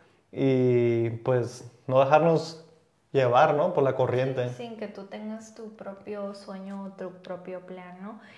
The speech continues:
Speaker 2: Y, y don Miguel Ruiz dice que parte de esta, de este sueño del planeta viene la domesticación humana, ¿no? Entonces, desde que nacemos, nos, nuestros padres, nuestros familiares, las,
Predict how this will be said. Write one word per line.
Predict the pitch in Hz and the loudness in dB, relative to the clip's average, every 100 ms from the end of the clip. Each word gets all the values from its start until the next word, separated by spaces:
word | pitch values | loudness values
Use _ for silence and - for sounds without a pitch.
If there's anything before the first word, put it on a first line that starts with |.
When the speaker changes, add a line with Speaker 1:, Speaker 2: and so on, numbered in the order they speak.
| - - | -20 -10
Speaker 2:
Y, | 220 | -2
y | 226 214 226 226 220 | 0 -2 -4 -8 -6
don | 220 220 | -4 -4
Miguel | 208 220 240 | -4 -2 -2
Ruiz | 269 262 | -4 -4
dice | 262 262 277 | -6 -8 -8
que | 247 | -6
parte | 208 208 247 | -4 -4 0
de | 277 247 214 208 | 2 2 0 -4
esta, | 214 - 240 254 240 - | -8 -6 -4 -2 -4 -4
de | 214 214 | -4 -4
este | 214 254 | -6 -8
sueño | 254 240 262 | -8 -10 -8
del | 262 254 | -8 -6
planeta | 196 185 208 233 208 196 208 - - _ _ - | -8 -8 -10 -8 -6 -4 -6 -12 -20 _ _ -12
viene | 202 220 220 226 240 254 | -8 -6 -6 -6 -8 -4
la | 247 214 | -2 0
domesticación | 208 208 208 202 196 - 185 - 202 196 | -2 -4 -6 -10 -14 -10 -10 -8 -8 -6
humana, | 208 196 196 208 180 180 | -6 -6 -8 -10 -10 -12
¿no? | 180 190 294 294 - | -12 -12 -14 -14 -16
Entonces, | 220 196 190 190 220 208 | -12 -10 -10 -8 -8 -6
desde | 214 214 214 | -6 -6 -8
que | 202 | -10
nacemos, | 185 175 220 277 240 226 233 - - - _ _ _ _ | -12 -10 -8 -6 -6 -8 -10 -16 -20 -20 _ _ _ _
nos, | 214 214 208 202 202 208 - - | -6 -4 -2 -4 -6 -10 -16 -12
nuestros | 214 208 190 | -10 -10 -12
padres, | - 202 220 220 220 220 220 220 214 | -6 0 0 0 0 -2 0 0 -2
nuestros | 208 208 196 | -8 -10 -14
familiares, | 196 190 185 190 196 196 196 196 | -12 -10 -8 -6 -6 -4 -6 -6
las, | 196 | -8